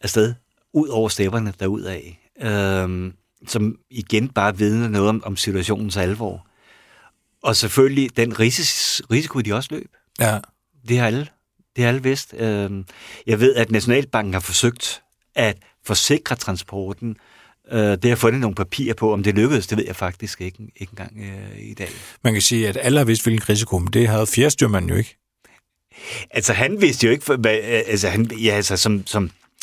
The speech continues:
Speaker 1: som medarbejder på et, øh, fragtskib, al-, altså, hastigheden har jo undret ham
Speaker 2: Ja.
Speaker 1: også, og, og, og hele rejsen har jo selvfølgelig undret ham, men han har bare aldrig nogensinde vidst, hvorfor.
Speaker 2: Nej.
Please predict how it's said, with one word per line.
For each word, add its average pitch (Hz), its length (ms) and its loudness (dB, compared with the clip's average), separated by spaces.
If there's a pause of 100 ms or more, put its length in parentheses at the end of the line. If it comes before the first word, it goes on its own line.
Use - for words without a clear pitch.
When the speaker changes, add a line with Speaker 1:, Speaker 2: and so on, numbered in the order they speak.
(120)
Speaker 1:
som 98 240 -2 (420)
medarbejder 117 600 2
på 107 300 0
et, 110 220 4 (280)
øh, 92 560 2
fragtskib, 95 840 -4
al-, 104 160 -6
altså, 110 240 -4 (180)
hastigheden 143 560 2
har 95 120 0
jo 104 60 0
undret 117 320 2
ham 98 240 -2 (180)
Speaker 2:
Ja. 95 40 0 (140)
Speaker 1:
også, 107 220 2 (440)
og, 120 220 2
og, 110 260 2
og 113 120 0
hele 123 280 2
rejsen 117 460 0
har 92 140 2
jo 92 80 2
selvfølgelig 101 340 0
undret 104 360 0
ham, 98 260 0 (680)
men 113 160 2
han 110 100 4
har 120 80 4
bare 95 180 0
aldrig 113 140 -2
nogensinde 120 320 -2
vidst, 110 200 -2
hvorfor. 98 360 -10 (240)
Speaker 2:
Nej. 98 180 0